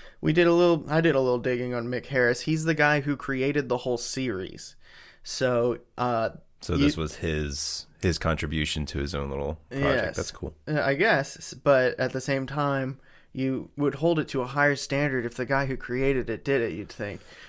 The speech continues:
Speaker 1: But
Speaker 2: Right. And I mean, I haven't seen the other movies, so maybe they were like,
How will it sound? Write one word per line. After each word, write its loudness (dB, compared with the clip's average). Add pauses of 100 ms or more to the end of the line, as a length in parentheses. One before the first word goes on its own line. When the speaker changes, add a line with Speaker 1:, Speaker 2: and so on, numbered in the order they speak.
(160)
Speaker 1:
But 4
Speaker 2:
Right. 8
And 6
I 6
mean, 4
I 6
haven't 4
seen 2
the 4
other 4
movies, 2
so 4
maybe 2 (220)
they 2
were 4
like, -2